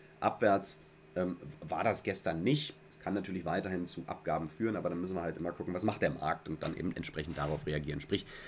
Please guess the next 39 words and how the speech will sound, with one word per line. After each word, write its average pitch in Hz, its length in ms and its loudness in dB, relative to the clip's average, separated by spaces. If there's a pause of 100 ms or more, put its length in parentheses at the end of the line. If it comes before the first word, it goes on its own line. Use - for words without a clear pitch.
(120)
das 87 180 2
wäre 92 180 6
auch 87 120 4
noch 107 120 4
interessant. 76 440 0
Für 104 140 6
beide 135 380 6
Fälle 160 400 6 (440)
gilt, 139 420 12 (840)
gerade 139 400 12
wenn 139 100 10
wir 135 100 10
vorher 127 240 10
noch 120 120 8
nicht 120 200 6
waren, 117 220 6
dass 101 160 6
der 104 100 6
Bereich 95 280 6
hier 101 100 4
oben 113 220 4
durchaus 110 420 6
als - 180 2
ein 87 160 2
Zielbereich 117 540 4
gilt. 98 240 6
Das 92 140 0
ist 98 160 0
so 90 180 4
die 90 140 2
Marke, 87 360 4
naja, 82 300 4
kurz 95 240 2
vor - 140 0
der 73 100 4
achtzehntausend 87 560 2
oder 85 140 6
die 82 100 2
achtzehntausend. 87 760 2